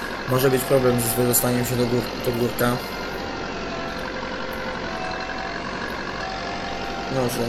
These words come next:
noże, noże. Może się uda.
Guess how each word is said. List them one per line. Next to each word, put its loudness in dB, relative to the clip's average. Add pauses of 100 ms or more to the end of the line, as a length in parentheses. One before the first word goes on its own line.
noże, 2
noże. 0 (3500)
Może 4
się 6
uda. 4